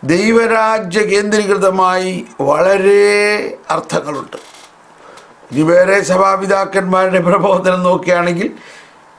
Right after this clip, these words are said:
ഇതിലും വിസ്മയനീയമായ കാര്യങ്ങൾ നമ്മൾ പഠിക്കാം. അല്പം പുളിപ്പ്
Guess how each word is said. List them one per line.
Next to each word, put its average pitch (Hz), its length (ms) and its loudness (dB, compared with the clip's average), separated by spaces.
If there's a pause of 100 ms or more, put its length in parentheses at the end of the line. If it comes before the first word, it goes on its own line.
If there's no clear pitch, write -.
(160)
ഇതിലും 196 400 2
വിസ്മയനീയമായ 214 840 0
കാര്യങ്ങൾ 196 460 0
നമ്മൾ 185 240 0
പഠിക്കാം. 170 480 0 (2250)
അല്പം 226 680 -2 (120)
പുളിപ്പ് 202 680 0